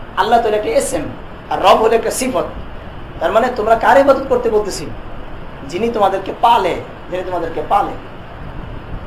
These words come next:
এটা দ্বারা তারগিব আলাল ইবাদা হইছে না? এই, বুঝো নাই?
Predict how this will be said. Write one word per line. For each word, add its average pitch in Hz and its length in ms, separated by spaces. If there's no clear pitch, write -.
এটা 190 100
দ্বারা 208 360
তারগিব 214 320
আলাল 220 240
ইবাদা 226 260
হইছে 208 180
না? 233 100
এই, 175 120
বুঝো 190 160
নাই? 226 180